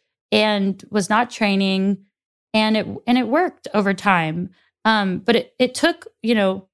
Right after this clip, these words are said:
subscribing to this thing like, like you might a physical injury. And it is a physical injury because de-, depression is often, like, a, a, just an extreme depletion,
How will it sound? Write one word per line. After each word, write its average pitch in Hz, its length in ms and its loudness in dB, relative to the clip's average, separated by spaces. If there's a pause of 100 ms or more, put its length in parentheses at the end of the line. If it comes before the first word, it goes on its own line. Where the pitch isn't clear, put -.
subscribing 254 640 0
to - 80 -16
this 202 200 -4
thing 214 200 -2
like, 185 480 0
like 208 220 0
you 220 80 2
might 202 240 2
a 196 40 -4
physical 196 380 -4
injury. 185 640 0 (400)
And 220 100 4
it 247 120 2
is 285 200 2
a 294 60 -2
physical 214 380 -2
injury 190 340 -2
because 196 540 -2 (640)
de-, 233 240 0
depression 285 500 0
is 214 180 -2
often, 202 640 0
like, 180 380 -4
a, 208 240 0
a, - 180 -6
just 214 240 -2
an 190 140 0
extreme 247 640 2
depletion, 196 760 -2